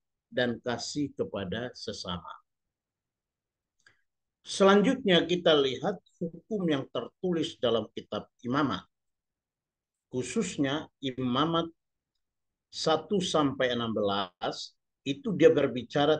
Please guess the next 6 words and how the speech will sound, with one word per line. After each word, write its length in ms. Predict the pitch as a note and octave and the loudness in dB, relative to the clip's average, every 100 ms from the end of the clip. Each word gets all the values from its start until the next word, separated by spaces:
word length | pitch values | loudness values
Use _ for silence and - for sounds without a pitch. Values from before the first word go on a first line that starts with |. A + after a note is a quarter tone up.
| - | 0
tentang 400 | A#2+ A2+ A2+ G#2+ | -2 -2 -8 -8
cara 240 | - D#3+ E3+ | -4 2 4
menghampiri 720 | D3 C3 B2+ B2 - A2 A#2 | 4 2 -2 -6 -4 -2 -4
Allah. 400 | - F#2+ F#2+ C3+ F3 _ _ _ _ _ | -4 -4 -4 -4 -8 _ _ _ _ _
Kemudian 1000 | _ C3+ C#3+ G#3+ D3 - B2+ A2 G2+ C#3 E3+ _ _ _ _ - | _ 2 4 4 2 -4 2 4 4 0 -8 _ _ _ _ 2
pasal 1040 | D#3+ D3+ - F#3+ G3 F#3+ G3 G3 G3 F#3 | 2 2 2 4 4 4 2 2 2 0